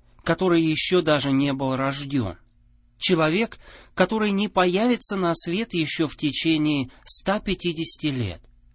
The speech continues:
Но Бог начинает говорить о нём, о том, как Он воздвигнет его, как Он многое предаст в его руки, как Он даст ему царство, и многие народы покорит ему.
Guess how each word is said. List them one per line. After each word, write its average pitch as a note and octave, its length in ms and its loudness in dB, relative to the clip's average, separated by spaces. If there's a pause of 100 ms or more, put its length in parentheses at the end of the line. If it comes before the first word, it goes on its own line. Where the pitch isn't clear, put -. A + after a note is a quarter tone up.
(220)
Но F3 220 4
Бог B3 380 0 (320)
начинает A3+ 640 2
говорить G#3 540 0
о G#2 80 -2
нём, F2+ 280 -10 (400)
о D3+ 140 0
том, A3 320 0 (480)
как A3 200 2
Он G#3+ 140 2
воздвигнет F3 800 2
его, C3 380 -2 (340)
как F3+ 220 0
Он F#3 160 4
многое G3 560 4
предаст D3+ 520 0
в C#3+ 40 -6
его C3+ 300 0
руки, C#3+ 500 0 (340)
как F3 220 2
Он A3+ 160 2
даст C4+ 320 4
ему G#3+ 280 0
царство, A3 760 -2 (200)
и A3 140 0
многие G#3+ 540 2
народы A3 600 2 (220)
покорит B3 560 2
ему. F#2 400 -6